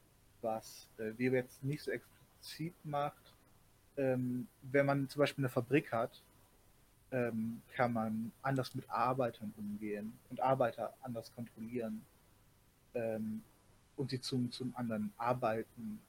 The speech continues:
äh, bewegen, als man das vorher machen konnte.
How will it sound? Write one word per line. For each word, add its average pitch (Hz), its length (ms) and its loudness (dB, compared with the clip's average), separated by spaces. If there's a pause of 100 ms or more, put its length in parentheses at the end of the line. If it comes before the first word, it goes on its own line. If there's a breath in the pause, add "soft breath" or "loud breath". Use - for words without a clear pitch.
(100)
äh, 107 180 -6 (160)
bewegen, 110 500 -6 (560)
als 127 220 -8
man 127 100 0
das 113 140 -4
vorher 113 440 4 (200)
machen 113 320 -8
konnte. 101 340 -8